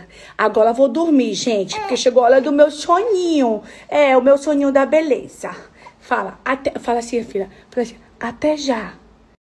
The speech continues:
Pronto, gente, já peguei a T T que eu gosto. Ó, ela gosta de dormir com a naninha dela.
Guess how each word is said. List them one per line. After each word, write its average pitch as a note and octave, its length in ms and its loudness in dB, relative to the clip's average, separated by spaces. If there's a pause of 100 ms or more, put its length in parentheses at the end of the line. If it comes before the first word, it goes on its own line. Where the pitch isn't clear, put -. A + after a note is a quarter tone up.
(420)
Pronto, B3 380 2
gente, G#3 220 -2
já A3 80 2
peguei A3 280 2
a G#3+ 60 0
T C4+ 220 2
T A3+ 300 -2
que - 120 -2
eu B3 100 2
gosto. G#3 600 -2
Ó, F#3 100 -2
ela F#3+ 160 -2
gosta G3 160 0
de G#3 80 -8
dormir A3+ 200 -2
com A#3 100 -2
a A#3 40 -2
naninha A#3+ 360 -4
dela. G#3 320 0